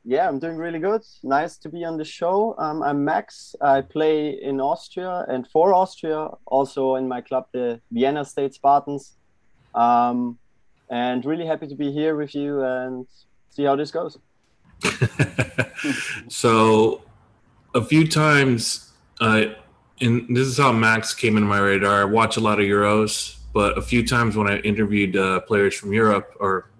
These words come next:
Speaker 2: U K predominantly, um, a lot of people mention Max as, like, one of the players they'd love to have on their team. For one reason or another, uh, you left a sound impression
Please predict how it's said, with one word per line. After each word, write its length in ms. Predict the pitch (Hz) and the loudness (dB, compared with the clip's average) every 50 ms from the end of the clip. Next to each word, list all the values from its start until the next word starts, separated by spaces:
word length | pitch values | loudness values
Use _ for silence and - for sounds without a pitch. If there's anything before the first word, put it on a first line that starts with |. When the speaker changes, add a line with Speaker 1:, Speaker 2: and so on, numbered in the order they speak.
| _ _ - | _ _ 0
Speaker 2:
U 160 | 107 104 104 | 0 0 2
K 200 | - 110 110 104 | 2 4 2 4
predominantly, 680 | 107 - 92 110 110 110 107 101 - 98 95 95 90 - _ _ - - - - - - - - - - | 2 2 2 2 2 4 2 0 0 -2 -4 -4 -6 -8 _ _ -20 -20 -20 -20 -20 -20 -20 -20 -8 -4
um, 540 | 98 98 95 95 95 95 95 95 95 90 - | -2 0 2 2 2 2 0 0 -2 -2 0
a 80 | 104 110 | 2 4
lot 160 | 113 123 131 | 6 6 6
of 100 | 135 135 | 4 2
people 280 | - 135 - 135 127 | 2 0 0 2 2
mention 720 | 120 117 113 113 110 107 113 107 104 101 101 98 95 - - _ _ | 2 2 2 2 2 0 0 0 0 0 -2 -4 -4 -8 -10 _ _
Max 840 | 104 101 104 104 104 104 98 98 - - - - - - - - - | -8 -2 0 2 2 2 2 0 -4 -6 -6 -6 -8 -10 -14 -8 -4
as, 280 | 107 101 101 98 90 101 | 0 0 0 0 0 0
like, 200 | 104 98 90 - - - | 0 0 0 -2 -4 0
one 160 | 107 107 104 | 2 2 4
of 60 | 101 | 4
the 80 | 101 - | 2 0
players 340 | - 110 107 101 95 90 | 0 2 2 2 2 2
they'd 140 | 101 98 92 | 2 0 2
love 220 | 98 98 98 90 - | 2 0 0 0 0
to 100 | 104 90 | -2 -2
have 240 | 95 101 95 95 | -2 -2 -2 0
on 80 | 101 95 | -2 -2
their 140 | 90 87 87 | -2 -2 -4
team. 380 | - - 110 98 95 90 85 - _ _ _ _ _ _ _ _ _ | -4 -4 -2 -2 -2 -4 -8 -12 _ _ _ _ _ _ _ _ _
For 100 | _ - | _ -2
one 200 | 101 107 120 127 | 0 2 4 4
reason 280 | 127 127 127 117 113 120 | 6 6 6 6 4 4
or 40 | 117 | 2
another, 540 | 117 117 117 120 117 107 104 101 101 - - 98 | 2 4 4 4 4 6 4 4 4 2 2 0
uh, 240 | 98 95 95 95 95 | 0 0 2 2 0
you 160 | 95 101 104 | 0 2 2
left 220 | 110 107 107 - | 2 2 2 0
a 200 | 107 104 101 - - _ _ _ | -2 -2 -2 -4 -8 _ _ _
sound 420 | - - - 120 113 110 107 107 110 | -12 -6 -2 2 2 4 4 4 2
impression 760 | 110 90 95 98 - 110 104 98 - - 104 95 95 90 | 2 0 -2 -4 -2 0 0 0 0 0 -2 -2 -4 -6